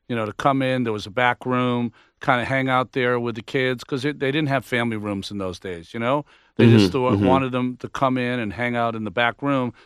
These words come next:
Speaker 1: so that way the players could walk out with them or go and, you know, give a kiss, uh, to the, their wife or child or whatever. And I think it was my rookie year or my second year, and I wasn't married until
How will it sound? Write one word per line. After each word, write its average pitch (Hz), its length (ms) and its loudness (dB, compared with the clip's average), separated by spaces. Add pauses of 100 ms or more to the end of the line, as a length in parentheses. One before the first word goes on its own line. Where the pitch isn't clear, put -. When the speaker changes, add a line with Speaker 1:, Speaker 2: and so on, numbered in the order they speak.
Speaker 1:
so - 160 -6
that 214 80 2
way 185 100 2
the 135 60 0
players 127 520 0 (280)
could 123 260 -2
walk 117 280 0
out 147 200 4
with 139 120 -4
them 131 320 2
or 107 240 0
go 123 300 0
and, 110 260 -6
you 135 80 -6
know, 107 100 -4
give 160 220 -4
a 208 40 -10
kiss, - 260 -6 (280)
uh, 101 280 -6 (100)
to 110 100 -8
the, 98 260 -10
their 104 120 -4
wife 120 400 0
or 98 260 -8
child 120 360 0
or 110 40 -6
whatever. 104 400 -4 (480)
And 131 140 -2
I 143 40 0
think 247 120 -2
it - 20 0
was 151 120 -2
my 143 100 2
rookie 127 320 0
year 113 300 0
or 104 60 -4
my 98 120 -6
second 110 380 -4
year, 101 140 -4
and 123 100 -2
I 170 60 0
wasn't 127 280 -6
married 107 380 -2
until 101 560 -6